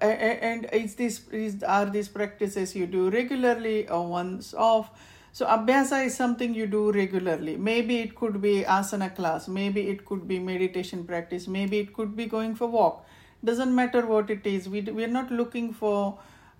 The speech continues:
necessarily yo-, yoga practices. We are looking for the practices which you do to help yourself, okay? And that's, uh, that will come under abhyasa. So that's first part. And then second part is non-attachment.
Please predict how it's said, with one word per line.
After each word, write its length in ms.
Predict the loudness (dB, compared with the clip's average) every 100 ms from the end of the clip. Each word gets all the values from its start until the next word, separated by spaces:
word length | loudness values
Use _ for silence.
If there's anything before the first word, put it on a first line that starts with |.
| -2
necessarily 840 | 0 0 0 -2 0 2 2 2
yo-, 400 | 4 4 4 0
yoga 580 | -2 4 6 6 6 4
practices. 760 | 4 0 0 -2 -4 -2 -4 -2
We 180 | 0
are 40 | 0
looking 540 | 0 -2 -2 -4 -4
for 540 | -4 -2 0 0 -4 -6 -18 _ -2
the 100 | -2
practices 680 | 2 2 2 -4 0 -2 -2
which 340 | -4 -4 -4
you 200 | -2 -2
do 340 | -2 -4 -4 -4
to 160 | -6
help 360 | -2 0 0 -2
yourself, 460 | -4 -4 -8 -12 -16 -16
okay? 320 | -12 -6 -6 -8 -20 -20 -20 -20 0
And 220 | 2 6
that's, 240 | 6 4 4
uh, 160 | 2 2
that 260 | 2 2 4
will 160 | 0 0
come 240 | 0 0
under 320 | 0 0 0
abhyasa. 720 | 0 -2 0 0 0 0 -2
So 100 | -2
that's 300 | 0 0 -2
first 560 | -8 -2 0 -2 -6 -2
part. 280 | 0 2 0
And 200 | -2 0
then 140 | 0 -2
second 500 | -2 -4 -2 -4 0
part 320 | 2 2 0
is 140 | -2
non-attachment. 1160 | 0 0 0 -2 -6 -4 -4 -4 -6 -10 -10